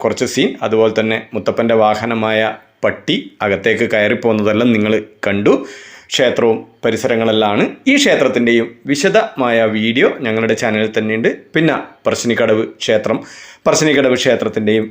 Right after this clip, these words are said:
വിശദമായ വീഡിയോ ഞങ്ങളുടെ ചാനലിൽ തന്നെയുണ്ട്. പിന്നെ പറശ്ശിനിക്കടവിലെ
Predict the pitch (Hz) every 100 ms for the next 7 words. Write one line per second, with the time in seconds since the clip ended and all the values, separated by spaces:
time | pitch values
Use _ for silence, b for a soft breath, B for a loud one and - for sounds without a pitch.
0 | - 104 117 117 120 117 135 - 107 104
1 | 107 120 - - 110 107 113 120 123 107
2 | 110 110 110 110 110 104 101 202 B B
3 | - 196 190 123 - 123 110 135 135 127
4 | 117 113 117 117